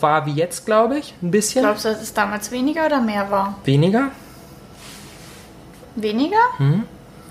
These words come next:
Speaker 2: Glaubst du, dir ist es jetzt wichtiger?
Speaker 1: Ja, ich glaub schon.
Speaker 2: Aber glaubst du nur, dass es dir jetzt wichtiger ist, weil du weißt, dass es mir so wichtig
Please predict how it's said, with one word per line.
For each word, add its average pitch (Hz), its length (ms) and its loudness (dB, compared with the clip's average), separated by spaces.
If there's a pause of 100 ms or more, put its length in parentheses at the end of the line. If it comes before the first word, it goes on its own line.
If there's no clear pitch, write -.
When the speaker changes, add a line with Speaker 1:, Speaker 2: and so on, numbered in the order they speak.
(380)
Speaker 2:
Glaubst 214 280 0
du, 220 40 -2
dir 196 140 4
ist 202 100 -2
es 202 60 -10
jetzt 233 320 0
wichtiger? 330 560 0 (320)
Speaker 1:
Ja, 131 200 0
ich 190 120 -4
glaub - 160 -4
schon. 175 260 -2
Speaker 2:
Aber 220 160 0
glaubst 220 320 0
du 226 60 -2
nur, 226 120 0
dass 233 140 2
es 226 140 -6
dir 220 120 -4
jetzt 214 240 2
wichtiger 233 380 -2
ist, 208 120 -2
weil 208 120 0
du 202 80 -4
weißt, 196 240 -2
dass 196 100 -4
es 196 140 -10
mir 226 180 -2
so 311 120 -4
wichtig 339 300 -6